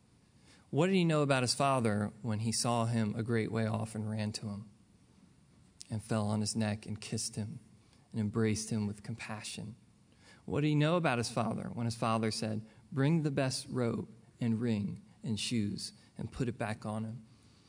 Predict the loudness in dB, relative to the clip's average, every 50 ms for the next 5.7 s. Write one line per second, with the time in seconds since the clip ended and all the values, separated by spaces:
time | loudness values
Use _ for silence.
0 | -20 -20 -20 _ _ -8 -6 -2 0 2 4 4 4 4 4 4 4 4 4 2
1 | 0 2 2 4 4 4 4 2 0 -2 -2 -6 -12 -18 -10 -4 0 0 0 0
2 | 2 2 4 4 4 4 2 0 0 0 2 2 2 2 0 -4 -8 -20 -20 -20
3 | -14 -12 -12 -10 -6 -2 2 2 4 4 4 2 0 -2 -6 -14 -12 -8 -8 -8
4 | -8 -10 -10 -6 -4 -2 -2 -2 -2 -2 -4 -4 -6 -10 -18 -18 -16 -16 -16 -16
5 | -16 -14 -14 -12 -12 -12 -10 -8 -8 -6 -8 -10 -12 -14